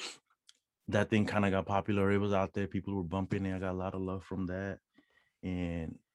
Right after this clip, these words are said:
the, the, the scene was on, man. It got bigger and better. And, you know, it just took off from there. It was good times, man. And, like, really, I don't, you know, I don't got no problem with the homie. I,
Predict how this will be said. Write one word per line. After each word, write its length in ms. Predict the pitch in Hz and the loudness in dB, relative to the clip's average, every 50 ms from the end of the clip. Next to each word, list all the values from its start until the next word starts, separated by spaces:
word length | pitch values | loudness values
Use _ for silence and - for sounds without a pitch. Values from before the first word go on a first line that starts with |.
| _ _ _ | _ _ _
the, 180 | 95 92 95 92 | -10 -8 -8 -6
the, 160 | 82 104 107 | -4 -4 0
the 140 | 104 113 110 | 0 2 0
scene 280 | - - 127 123 127 127 | 6 8 10 10 12 10
was 140 | 123 117 110 | 10 8 8
on, 280 | 120 127 131 127 123 113 | 8 8 8 8 8 6
man. 180 | 107 110 110 | 6 4 4
It 120 | 110 110 101 | 2 2 2
got 240 | 104 104 98 92 95 | 0 -2 -2 0 0
bigger 280 | 110 113 104 110 110 | 0 2 2 2 0
and 160 | 98 101 101 | 0 0 0
better. 420 | 98 107 113 113 117 117 110 107 - _ _ _ _ _ _ _ _ _ _ _ - | 0 0 0 0 2 2 0 0 -2 _ _ _ _ _ _ _ _ _ _ _ -12
And, 480 | 90 92 90 90 90 85 76 - - - _ _ _ _ _ - | -8 -6 -4 -4 -4 -4 -4 -6 -8 -12 _ _ _ _ _ -6
you 160 | 104 98 95 | -2 -2 0
know, 240 | 95 95 95 101 110 | 0 -2 -2 -4 -4
it 80 | 101 | -4
just 160 | 101 101 - - | -6 -8 -10 -10
took 240 | 101 95 - - | -12 -12 -8 -6
off 140 | 104 101 92 | -6 -6 -4
from 180 | - 110 107 104 | -4 -4 -2 -2
there. 160 | 110 113 110 | 0 0 -2
It 40 | 104 | -2
was 100 | 101 98 | -2 -2
good 200 | 98 104 101 - | -2 -2 -2 -2
times, 320 | - 117 113 107 101 92 | -2 0 0 0 0 -2
man. 260 | 98 98 98 98 101 101 | -2 -2 -2 -2 -2 -2
And, 140 | 98 92 90 | -4 -4 -4
like, 160 | 90 87 - - - - - | -4 -6 -8 -12 -18 -14 -6
really, 380 | 95 101 107 110 110 101 92 101 | -2 0 2 4 4 4 4 4
I 60 | 104 | 2
don't, 180 | 107 - - - _ _ _ _ _ _ _ _ _ _ _ _ _ _ _ | 2 0 -2 -8 _ _ _ _ _ _ _ _ _ _ _ _ _ _ _
you 120 | - 107 101 | -2 0 2
know, 180 | 101 107 110 | 2 2 4
I 80 | 110 110 | 6 8
don't 120 | 120 120 | 8 10
got 120 | 113 113 110 | 10 8 8
no 120 | 104 90 | 6 6
problem 280 | - 113 110 110 104 101 | 6 4 4 6 4 2
with 120 | 98 92 | 0 -2
the 80 | 98 95 | -2 0
homie. 280 | 104 101 101 95 92 | 2 2 4 4 4
I, 160 | 95 107 110 | 2 2 0